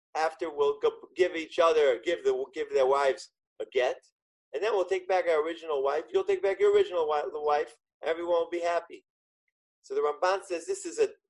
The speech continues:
derech mevoy. The Sforno says this is an entrance to Niyuf. This is the introduction to Niyuf, to Zanus. And therefore the Torah made a geder. This is the tam of the lav. The Torah said, "Don't even do this. This is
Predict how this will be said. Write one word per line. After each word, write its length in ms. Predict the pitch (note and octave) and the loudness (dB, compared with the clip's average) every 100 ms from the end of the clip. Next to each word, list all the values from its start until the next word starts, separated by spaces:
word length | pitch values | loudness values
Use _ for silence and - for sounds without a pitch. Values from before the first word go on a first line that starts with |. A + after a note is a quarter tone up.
| _ | _
derech 320 | F3+ G3+ F3+ D3+ | 4 4 2 -2
mevoy. 460 | D3+ D3 D3+ F3 C#3+ | -4 -2 4 6 4
The 120 | A2 | 0
Sforno 340 | - D3 D#3+ C#3+ | -6 -6 -4 -6
says 240 | - D3 | -4 -6
this 180 | F3+ - | -6 -12
is 120 | D3 | -8
an 120 | C3+ B2 | -8 -6
entrance 540 | D#3+ F3+ - A#2 - - _ _ | -6 -6 -10 -12 -14 -20 _ _
to 80 | C#3 | -6
Niyuf. 320 | C#3 E3 A#2 - _ _ _ | -4 -2 -2 -4 _ _ _
This 160 | - - | -16 -14
is 140 | D3 | -8
the 340 | C3+ B2+ A#2 - _ _ | 0 2 2 0 _ _
introduction 720 | D#3 - C#3 - F#3 G#3 - - _ _ | -10 -8 -4 2 0 0 -10 -16 _ _
to 60 | |
Niyuf, 340 | A2+ A2+ G#2 C2+ _ _ _ _ A2 | -16 -8 -8 -8 _ _ _ _ -18
to 40 | |
Zanus. 580 | F#2+ A2 A#2 - - _ _ _ _ _ _ | -16 -6 -4 -6 -12 _ _ _ _ _ _
And 140 | A#2 | -4
therefore 200 | D3 F3+ | -2 -2
the 100 | F3+ | -6
Torah 440 | - F#3+ F#3+ F3 D3+ - _ _ _ | -4 2 4 4 2 -4 _ _ _
made 200 | D#3 D#3 | -6 -2
a 60 | C#3+ - | -2 2
geder. 340 | G3 A3 G#2 - - | 4 4 0 -4 -12
This 140 | - - | -16 -16
is 100 | C#3 | -6
the 120 | C#3 - | -4 -4
tam 340 | F3 F#3 F3+ | -2 0 0
of 160 | E3+ D3 C3+ | -2 -6 -2
the 100 | C3 | -2
lav. 360 | C#3 D#3 B2+ - _ _ | 0 0 -2 -4 _ _
The 60 | |
Torah 240 | A2 E3 D#3 | -4 0 0
said, 220 | - C#3+ - _ _ _ _ | 0 -2 -2 _ _ _ _
"Don't 240 | D#3+ F3 | 0 0
even 180 | E3+ D#3 | -2 -10
do 140 | D3+ D#3 | -12 -6
this. 260 | D#3 D3+ | -2 -2
This 200 | D#3 D#3 | -4 -14
is 180 | D3+ C3 | -14 -14